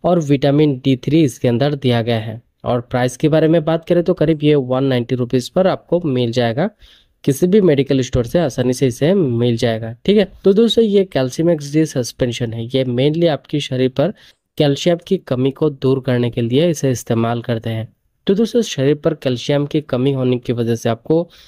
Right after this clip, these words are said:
कई सारे लक्षणें भी दिखाई दे सकता है, जैसे कि आपके मांसपेशियों में बहुत ही ज़्यादा कमज़ोर फील हो सकता है,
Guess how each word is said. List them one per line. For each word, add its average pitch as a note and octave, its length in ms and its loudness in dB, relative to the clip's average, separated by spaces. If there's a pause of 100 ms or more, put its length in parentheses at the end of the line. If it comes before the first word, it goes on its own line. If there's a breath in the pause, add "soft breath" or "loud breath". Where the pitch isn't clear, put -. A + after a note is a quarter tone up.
(300 soft breath)
कई D#3+ 160 4
सारे F3 280 2
लक्षणें C3+ 520 2
भी D3+ 120 0
दिखाई B2+ 380 -2
दे A#2+ 160 2
सकता A#2 320 -6
है, A#2 280 -6
जैसे B2 280 -2
कि B2+ 140 2
आपके B2+ 460 0 (360 soft breath)
मांसपेशियों C3+ 720 0
में B2+ 180 2
बहुत B2 360 -4
ही C#3+ 60 4
ज़्यादा B2+ 280 2
कमज़ोर B2 600 0
फील B2+ 340 -2
हो A#2+ 140 2
सकता A2+ 320 -2
है, A2+ 220 -4